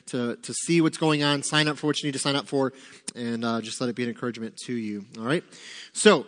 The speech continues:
any questions about any upcoming events, activities, anything like that, so we can answer those before we hand out our text this evening? Any questions? No?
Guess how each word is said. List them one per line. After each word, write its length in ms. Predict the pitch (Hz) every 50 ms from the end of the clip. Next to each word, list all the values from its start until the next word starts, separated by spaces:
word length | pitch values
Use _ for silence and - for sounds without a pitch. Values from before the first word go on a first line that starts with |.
| -
any 200 | 170 185 208 220
questions 760 | - - - 202 202 - - - 151 135 123 120 110 - - -
about 300 | 151 127 147 139 139 147 -
any 340 | 151 160 165 170 170 170 -
upcoming 380 | 156 - - - 156 151 143
events, 480 | 135 127 120 156 165 180 160 - - - -
activities, 760 | - 127 - - - - 175 156 160 160 165 165 160 147 - -
anything 280 | 151 160 170 156 139 151
like 200 | 147 143 131 151
that, 240 | 147 151 160 160 -
so 200 | - - 135 123
we 120 | 127 127
can 260 | - 131 123 120 113 - - - - - - - - _ _ _
answer 320 | - 160 175 170 - - 160
those 280 | 147 151 160 180 175
before 220 | 156 143 - - 139
we 120 | 135 131
hand 200 | 127 135 139 131
out 180 | 135 131 135 -
our 340 | - 123 123 120 120 117 117 _ _ _ _ _ _ _ _ _ _ _ _ -
text 480 | - 151 147 147 - - - - - - -
this 260 | 143 151 143 - -
evening? 400 | 160 151 156 170 180 196 208 196 - _ _ _ _ _ _ _ _ _ _ _ _ _ _ -
Any 80 | 117
questions? 760 | 107 - - 156 160 - 180 185 190 - - - - - - - -
No? 200 | 135 143 175